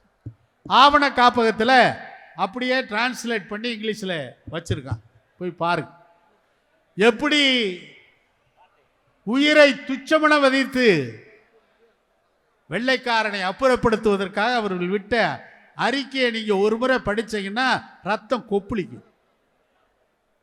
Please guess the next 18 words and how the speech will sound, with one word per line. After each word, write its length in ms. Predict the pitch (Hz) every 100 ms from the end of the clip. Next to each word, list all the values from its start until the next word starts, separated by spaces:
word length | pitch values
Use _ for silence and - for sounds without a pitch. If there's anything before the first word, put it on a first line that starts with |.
| _ _ _ _ _ _ _ _ _ _
அவ்வளவு 320 | 202 277 285 254
வீரம் 440 | 262 311 311 311 294 -
செறிந்த 440 | 277 294 269 277
வரலாறு 460 | 226 214 233 196 143 - - - _ _ _ _ _ _ _ _ _ _
தான். 340 | 127 202 220 151 - - _ 185
இந்த 260 | 208 196 -
தமிழ் 260 | 214 302 302 254
மண்ணில 320 | 226 269 285 277
தான்டா 320 | 269 277 277 262 214
முதல் 340 | 226 254 226
சுதந்திர 360 | 220 226 233 233 220
போரே 240 | 214 208 208
நடந்தது. 440 | 196 156 160 131 - _ _ _ _ _ _ _ _ _ _ _ _ 139
வேலு 320 | 220 277 285
நாச்சியார் 760 | 254 240 233 220 208 196 165 135 113 - - _
வாளெடுத்து 640 | 156 233 269 269 269 277 294
வெள்ளை 260 | 247 240 240 233
தலைகளை 420 | 208 208 190